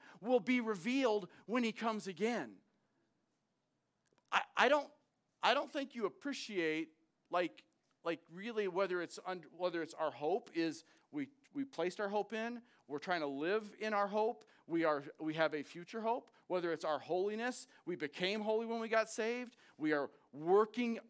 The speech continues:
on our holiness, just like the writer of Hebrews talks about, and someday we will be made perfectly holy when he comes again. I, I don't think you appreciate, like,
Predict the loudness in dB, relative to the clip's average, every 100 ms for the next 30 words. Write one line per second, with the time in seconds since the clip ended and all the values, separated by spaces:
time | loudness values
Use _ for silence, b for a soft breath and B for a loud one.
0 | _ 4 6 8 8 6 4 2 2 -2
1 | 0 -2 -2 -6 -8 -12 b b _ -18
2 | -12 -6 -4 -2 -2 2 2 2 -6 -10
3 | -10 -10 0 0 2 4 4 2 B -4
4 | -2 0 4 6 6 4 -2 -2 -2 0
5 | 2 2 0 -2 -2 -2 -6 -2 -4 2
6 | 2 2 -2 -6 -8 -2 -4 -2 -2 -2
7 | -2 B B -4 -2 4 4 4 2 -4
8 | -2 -4 -2 -6 -6 -2 2 2 0 B
9 | B -2